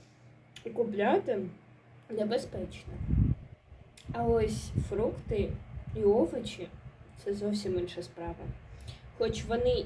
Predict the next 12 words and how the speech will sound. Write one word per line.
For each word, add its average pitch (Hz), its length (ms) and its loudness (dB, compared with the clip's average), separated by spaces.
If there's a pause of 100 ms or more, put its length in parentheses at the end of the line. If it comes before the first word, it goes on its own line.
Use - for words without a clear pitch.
і 233 40 -2
знаходяться 214 840 0
в 202 60 -2
більшості 208 800 -2 (120)
в 202 480 2 (160)
приміщеннях, 226 800 0
які 190 380 0
проходять, 196 1000 0
ем, 170 320 -6 (1600)
охолодження, 208 840 2 (1160)
в 208 200 0 (140)
більшості 240 720 -2